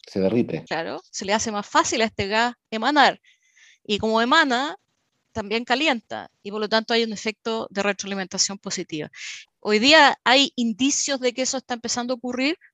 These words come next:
Speaker 2: no hay certeza de que esté empezando a ocurrir, hay, hay,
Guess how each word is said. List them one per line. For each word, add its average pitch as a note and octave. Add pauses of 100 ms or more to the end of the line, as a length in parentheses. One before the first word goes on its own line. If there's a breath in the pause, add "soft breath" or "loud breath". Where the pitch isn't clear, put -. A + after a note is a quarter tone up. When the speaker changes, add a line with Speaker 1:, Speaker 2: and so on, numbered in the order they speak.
Speaker 2:
no G#3+
hay A3
certeza -
de D4
que C#4+
esté C4+
empezando B3
a -
ocurrir, A#3 (480 soft breath)
hay, G#3
hay, G#3